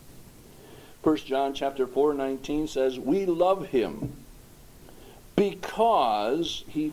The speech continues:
first loved us." There's the cause, there's the effect. There's the reason, there's the result. First John four and ni-, sixteen says,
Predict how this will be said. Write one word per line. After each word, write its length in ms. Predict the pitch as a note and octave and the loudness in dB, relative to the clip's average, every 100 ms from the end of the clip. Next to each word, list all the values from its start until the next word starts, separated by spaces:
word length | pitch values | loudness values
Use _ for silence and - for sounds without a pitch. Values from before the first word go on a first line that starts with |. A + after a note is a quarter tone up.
| - | -2
first 380 | A#2+ A#2 - - - - - - - | -2 -2 -6 -14 -18 -20 -20 -10 -4
loved 500 | G#2 G2+ G#2 G#2 - - - | -2 0 -2 -6 -8 -6 0
us." 760 | F3 B2 - - - - - - - - - - - - - - - | 0 -2 -6 -12 -12 -12 -16 -20 -20 -20 -20 -20 -20 -20 -20 -20 -8
There's 340 | - A2+ A#2 A2+ | -2 -2 -2 -6
the 140 | G#2+ | -12
cause, 840 | - C3 A#2+ A#2+ C#3 F#3 F#3 - - - - - - - - | -8 -4 -2 0 -2 -4 -10 -16 -20 -20 -20 -20 -20 -16 -6
there's 440 | G#2+ A2 A2 A2 | -2 -2 -2 -6
the 140 | A#2+ | -8
effect. 380 | A#2+ - G2+ D#2 - - - - - - - - - - | -8 -8 -12 -12 -20 -20 -20 -20 -20 -20 -20 -20 -20 -6
There's 380 | G2+ B2+ C3 C3 | 0 2 2 0
the 160 | B2 | -2
reason, 800 | A#2+ A#2 C3 C#3 D#3 F3+ F#3 E3+ - - - - - | 0 -2 -2 -4 -4 -4 -6 -10 -18 -20 -20 -18 -8
there's 420 | F#2+ A2+ A#2 A#2+ | -2 0 0 -2
the 100 | A#2+ | -4
result. 500 | A#2+ A#2 G#2 F#2 - - - - - - - - - - - - - - - - - | -4 -6 -6 -8 -10 -18 -20 -20 -20 -20 -20 -20 -20 -20 -20 -20 -20 -20 -18 -12 2
First 320 | D#3 E3+ - | 2 2 0
John 260 | C#3+ D3+ D#3 | 2 2 4
four 360 | - - D#3+ | 6 6 6
and 120 | C#3+ | 2
ni-, 280 | C#3+ C#3 - | 0 -2 -4
sixteen 480 | - - - C3 C3 | -4 -4 -4 -8 -6
says, 280 | C3+ C#3 | -4 -4